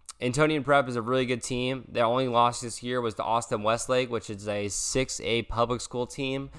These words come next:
So, you know, thirty-one and one is what they went overall. Very, very good team. Um, and this Bishop Lynch team is nothing short of that either. These, some of these guys are very talented, and they've been playing on a, you know, trying to just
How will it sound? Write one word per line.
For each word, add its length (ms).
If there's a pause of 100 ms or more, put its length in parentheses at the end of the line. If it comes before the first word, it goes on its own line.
(240)
So, 480
you 140
know, 320
thirty-one 720
and 180
one 380
is 120
what 160
they 120
went 240
overall. 680 (360)
Very, 260
very 280
good 200
team. 500 (340)
Um, 580
and 120
this 80
Bishop 320
Lynch 220
team 160
is 100
nothing 220
short 240
of 80
that 160
either. 320
These, 180
some 140
of 40
these 140
guys 320
are 260
very 320
talented, 540
and 100
they've 140
been 320
playing 400
on 320
a, 260
you 140
know, 200
trying 280
to 80
just 240